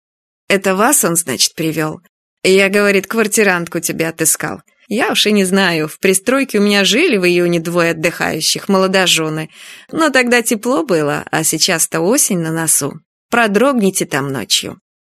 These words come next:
«Она закалённая!» подал голос Фадейка. «У неё первый разряд по туризму!» «Брысь ты, нечистая сила!»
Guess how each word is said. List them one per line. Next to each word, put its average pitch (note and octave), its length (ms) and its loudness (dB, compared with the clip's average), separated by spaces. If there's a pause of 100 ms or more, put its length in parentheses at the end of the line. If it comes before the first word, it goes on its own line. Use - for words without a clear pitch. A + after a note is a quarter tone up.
(140)
«Она A#4+ 340 4
закалённая!» F4 720 2 (160)
подал G3 300 4
голос F#3 300 2
Фадейка. F3+ 500 -4 (180)
«У C#4 60 0
неё D4 220 2
первый D#4+ 260 2
разряд D#4+ 400 2
по A3+ 80 -6
туризму!» A#3 600 -2 (420)
«Брысь B3+ 540 4
ты, B3 440 0
нечистая A#3 640 2
сила!» F3 500 0